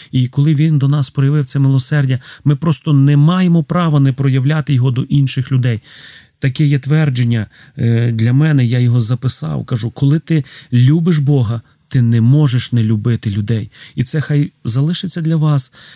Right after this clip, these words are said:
таким нагадуванням, що коли ми любимо Бога, ми повинні це показувати практичним нашим життям до інших людей.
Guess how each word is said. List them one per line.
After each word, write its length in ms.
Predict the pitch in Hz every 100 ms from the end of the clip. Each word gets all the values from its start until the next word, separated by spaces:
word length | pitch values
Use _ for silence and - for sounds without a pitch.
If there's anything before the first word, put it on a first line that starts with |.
| _
таким 400 | 131 - 135 123
нагадуванням, 840 | 123 110 147 156 131 120 110 101 92 _
що 220 | - 135
коли 320 | 127 135 147
ми 240 | 156 151 131 _
любимо 540 | 120 131 175 160 160 151
Бога, 340 | 135 135 113
ми 140 | 117
повинні 360 | 117 120 127 123
це 240 | - 123 - - - _
показувати 720 | 127 117 143 147 135 123 120
практичним 720 | 113 117 113 - 147 - 131 120
нашим 340 | 117 113 120
життям 420 | 110 - 123 113
до 100 | 110
інших 560 | - 131 120 - 110 123
людей. 320 | 117 117